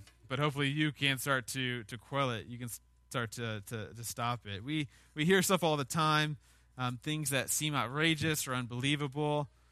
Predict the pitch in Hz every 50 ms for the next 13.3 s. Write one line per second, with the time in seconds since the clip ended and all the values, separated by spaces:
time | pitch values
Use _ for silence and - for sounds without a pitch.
0 | _ _ _ - 120 113 113 113 117 113 - 147 147 143 131 127 117 - 156 147
1 | 131 123 117 123 127 131 139 139 - - 156 151 147 143 143 143 - _ - -
2 | _ _ _ _ - 123 117 113 113 110 110 110 110 - - 147 147 156 175 180
3 | 165 - 180 175 165 147 - - 170 180 170 - 175 165 170 165 156 - - -
4 | - - 160 151 160 190 180 196 180 - 202 202 160 170 170 156 147 143 156 156
5 | 151 139 151 160 180 180 160 165 147 - - 127 123 139 151 151 - _ _ _
6 | _ _ _ _ _ - 143 139 127 - - 165 151 139 151 147 147 151 147 151
7 | 139 135 _ _ _ _ _ _ - - 165 170 180 170 - - - - - -
8 | 156 151 143 - - 135 143 156 160 147 - - 147 143 143 139 143 - - -
9 | - - - _ _ _ _ _ _ _ _ _ _ _ - 131 127 123 131 139
10 | 139 139 139 135 123 - - 127 127 139 143 139 131 123 113 107 107 107 - -
11 | 117 113 110 107 104 107 107 - _ _ _ _ _ - 127 117 120 147 147 117
12 | - - - - - - - _ _ _ _ _ _ _ _ - 107 107 104 101
13 | 90 85 85 87 90 104